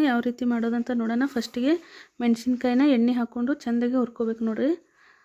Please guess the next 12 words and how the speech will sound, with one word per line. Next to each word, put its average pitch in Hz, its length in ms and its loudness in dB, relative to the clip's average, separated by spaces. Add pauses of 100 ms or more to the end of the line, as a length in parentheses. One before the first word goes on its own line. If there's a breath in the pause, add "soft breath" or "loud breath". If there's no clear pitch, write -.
(200 soft breath)
ಒಂದು 240 240 2
ಕಡಾಯಿ 240 420 2
ಒಳಗೆ, 240 580 0 (880 loud breath)
ಆ, 240 160 -2
ಈ 240 120 2
ಥರ 240 180 -4 (280)
ಫುಲ್ 240 280 -2
ಕಲರ್ 240 280 0
ಚೇಂಜ್ 240 320 0
ಆಗೋವರೆಗೂ 233 380 0
ಫ್ರೈ 254 220 -2
ಮಾಡ್ಕೋಬೇಕ್ರಿ. 220 640 -2